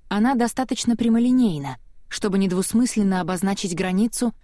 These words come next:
которую советчику не следует пересекать, но при этом не содержит в себе агрессии.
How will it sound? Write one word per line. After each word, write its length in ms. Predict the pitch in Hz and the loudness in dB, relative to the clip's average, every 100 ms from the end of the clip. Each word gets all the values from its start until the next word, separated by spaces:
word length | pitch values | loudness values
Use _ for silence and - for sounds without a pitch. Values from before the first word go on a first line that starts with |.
| - - | -20 -10
которую 400 | 208 - 214 190 | -6 -2 0 0
советчику 580 | - 196 190 - 226 - | 0 0 -2 -2 -4 0
не 140 | 196 | 0
следует 440 | 185 190 202 190 160 | 0 -2 0 0 0
пересекать, 720 | 190 180 - - 143 - - - - - - | -2 -2 -4 -6 -8 -8 -16 -20 -20 -10 -6
но 100 | 196 | -2
при 160 | 220 | 0
этом 280 | 269 262 233 | 0 2 2
не 80 | 208 | 2
содержит 500 | 202 185 226 214 202 | 0 0 0 0 -4
в 40 | |
себе 300 | - 196 190 | -4 0 0
агрессии. 640 | 185 160 151 - - 135 | 0 -2 -4 -6 -8 -10